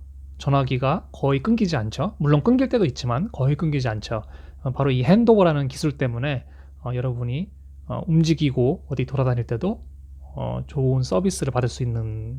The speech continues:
것입니다. 네, 그래서 이 핸드오버라는 것에 대해서 이야기를 할, 할 텐데, 이 좀 내용이 방대합니다. 그래서 오늘은 오버뷰만 잠시 보도록 하겠고요. 자, 그래서 핸드오버란 무엇인가? 제가 방금 말씀드렸지만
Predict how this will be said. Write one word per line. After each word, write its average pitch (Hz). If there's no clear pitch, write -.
것입니다. -
네, 131
그래서 123
이 123
핸드오버라는 160
것에 123
대해서 120
이야기를 131
할, 170
할 -
텐데, 139
이 151
좀 170
내용이 175
방대합니다. 143
그래서 135
오늘은 135
오버뷰만 139
잠시 -
보도록 123
하겠고요. 147
자, 160
그래서 175
핸드오버란 226
무엇인가? 143
제가 170
방금 175
말씀드렸지만 147